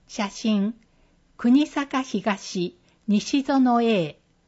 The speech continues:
写真終わり。北栄町バスケットボール大会の結果、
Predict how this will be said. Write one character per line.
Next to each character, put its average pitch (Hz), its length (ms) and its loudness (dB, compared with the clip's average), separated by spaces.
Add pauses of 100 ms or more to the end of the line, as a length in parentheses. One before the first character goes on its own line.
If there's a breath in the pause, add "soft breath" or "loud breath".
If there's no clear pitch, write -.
(200)
写 220 220 -8
真 240 520 -2
終 196 240 0
わ 180 60 -6
り。 165 260 -6 (840)
北 233 280 -2
栄 320 220 2
町 214 320 2
バ 175 160 -4
ス - 160 -20
ケ 294 120 -2
ッ 285 140 -10
ト 294 160 2
ボ 285 280 0
ー - 20 0
ル 277 160 0
大 269 300 0
会 190 300 -2
の 175 180 0
結 - 240 -6 (100)
果、 180 240 -6